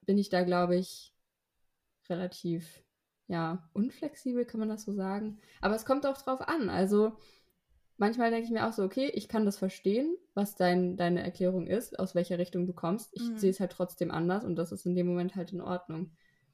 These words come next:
Speaker 1: Also es ist voll situationsabhängig bei mir.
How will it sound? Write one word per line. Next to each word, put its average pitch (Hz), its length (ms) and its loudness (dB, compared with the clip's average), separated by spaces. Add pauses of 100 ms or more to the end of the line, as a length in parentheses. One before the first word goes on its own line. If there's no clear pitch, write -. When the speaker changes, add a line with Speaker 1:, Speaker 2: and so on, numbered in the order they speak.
Speaker 1:
Also 170 180 2
es 185 100 0
ist 180 140 -6
voll 175 280 0
situationsabhängig 170 1000 -2
bei 180 60 -8
mir. 165 340 -4